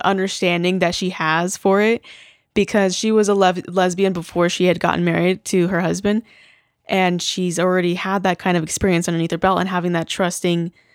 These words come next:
uh, relationship that we have with her made it so much better.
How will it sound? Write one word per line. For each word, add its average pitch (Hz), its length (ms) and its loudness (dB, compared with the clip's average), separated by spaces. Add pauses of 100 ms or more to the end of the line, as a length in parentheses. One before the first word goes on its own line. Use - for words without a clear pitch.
(340)
uh, 170 240 4
relationship 180 520 0
that 175 100 0
we 165 80 -2
have 165 260 -6
with 190 120 -8
her 214 240 -4 (640)
made 202 220 -2
it 170 60 -4
so 185 180 -4
much 170 180 -6
better. 170 340 -2